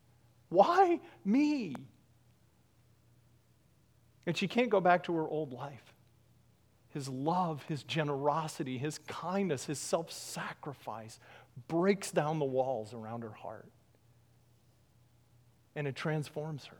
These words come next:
Paul is saying Jesus is not just a model that we're supposed to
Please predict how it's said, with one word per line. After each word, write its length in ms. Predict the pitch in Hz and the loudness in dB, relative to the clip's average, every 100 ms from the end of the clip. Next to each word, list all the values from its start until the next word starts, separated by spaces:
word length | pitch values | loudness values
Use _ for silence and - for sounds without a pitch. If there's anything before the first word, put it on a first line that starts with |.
| - _ _ _ _ _ _ _ _ _ _ _ _ _ _ _ _ _ _ _ _ _ _ _ _ _ _ _ _ _ _ _ _ _ _ _ _ - | -20 _ _ _ _ _ _ _ _ _ _ _ _ _ _ _ _ _ _ _ _ _ _ _ _ _ _ _ _ _ _ _ _ _ _ _ _ -20
Paul 260 | - 165 185 | 0 4 6
is 80 | 170 | 4
saying 360 | 180 160 151 - - - - _ _ _ _ _ _ | 2 0 -2 -6 -18 -20 -20 _ _ _ _ _ _
Jesus 380 | 135 185 196 180 | -2 0 2 0
is 140 | 165 151 | -2 -2
not 680 | 151 156 165 190 185 - - - _ - | -2 2 4 4 4 0 -10 -20 _ -8
just 280 | 151 180 - | -4 -2 0
a 80 | 156 | 0
model 840 | 139 135 139 143 170 175 147 131 | 0 -2 2 4 8 8 8 4
that 160 | 139 | 0
we're 160 | 143 151 | -2 -4
supposed 340 | 147 147 147 | -4 -4 -4
to 100 | 156 | -4